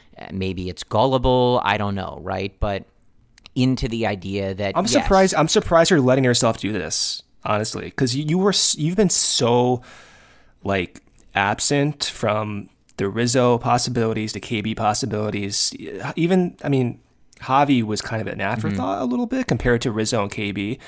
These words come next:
Speaker 2: but you never, like, you accepted they were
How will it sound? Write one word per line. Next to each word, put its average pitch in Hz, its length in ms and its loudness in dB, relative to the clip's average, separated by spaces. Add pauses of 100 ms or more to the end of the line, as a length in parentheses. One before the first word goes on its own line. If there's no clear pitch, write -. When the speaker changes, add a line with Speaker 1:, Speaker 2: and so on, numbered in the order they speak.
(340)
Speaker 2:
but 120 140 0
you 131 120 0
never, 139 580 4 (140)
like, 127 160 0
you 160 240 2
accepted - 720 0 (220)
they 120 120 2
were 117 200 0